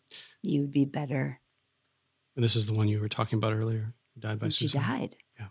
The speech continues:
Speaker 1: Yeah. And so I feel like there's part of me that's like, I gotta scream it from the rooftops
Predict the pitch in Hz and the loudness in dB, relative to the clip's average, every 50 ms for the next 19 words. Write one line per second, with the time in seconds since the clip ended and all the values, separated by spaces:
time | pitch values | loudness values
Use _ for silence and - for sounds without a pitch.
0 | _ _ - 165 170 233 349 269 - 104 98 - _ _ _ _ _ _ _ _ | _ _ -6 -4 -2 -2 -2 -4 -6 -8 -12 -16 _ _ _ _ _ _ _ _
1 | _ _ _ _ _ _ _ _ _ _ _ _ _ - 170 170 165 - - - | _ _ _ _ _ _ _ _ _ _ _ _ _ 2 2 4 4 4 4 4
2 | 180 175 165 160 156 151 151 147 156 - _ _ _ _ _ _ _ _ _ _ | 6 6 6 6 6 4 2 0 -4 -10 _ _ _ _ _ _ _ _ _ _
3 | _ _ _ _ _ _ _ _ _ _ _ _ _ _ _ - 147 143 139 139 | _ _ _ _ _ _ _ _ _ _ _ _ _ _ _ -6 -6 -6 -4 -2
4 | - 156 160 151 151 139 139 139 - - - - 156 151 147 - - - 175 156 | 0 2 2 4 4 2 4 4 2 0 0 0 -2 -2 0 -2 -4 -4 -4 -2
5 | 151 143 139 139 - 143 131 127 - - - - - _ _ _ _ _ _ _ | -4 -6 -6 -6 -6 -6 -6 -6 -10 -16 -20 -20 -20 _ _ _ _ _ _ _
6 | _ _ _ _ _ _ _ _ _ _ _ - 220 240 196 - - - 196 190 | _ _ _ _ _ _ _ _ _ _ _ 2 4 6 6 6 6 6 6 8
7 | 180 170 160 - 175 165 151 139 139 151 185 208 180 - - - 143 131 139 - | 8 8 6 4 4 2 4 4 4 4 4 4 4 2 0 2 2 2 2 2
8 | - - - - - | 0 0 0 0 0